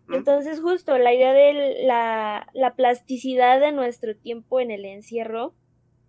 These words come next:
Speaker 2: corresponde también a, a la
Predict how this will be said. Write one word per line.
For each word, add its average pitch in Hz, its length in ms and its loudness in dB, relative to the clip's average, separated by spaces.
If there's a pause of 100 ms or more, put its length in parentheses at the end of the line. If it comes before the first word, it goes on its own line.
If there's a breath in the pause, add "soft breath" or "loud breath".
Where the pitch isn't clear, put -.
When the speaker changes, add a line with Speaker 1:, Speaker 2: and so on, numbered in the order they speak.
(120)
Speaker 2:
corresponde 262 580 2
también 247 840 0
a, 208 580 -4 (200)
a 220 100 -6
la 202 640 -6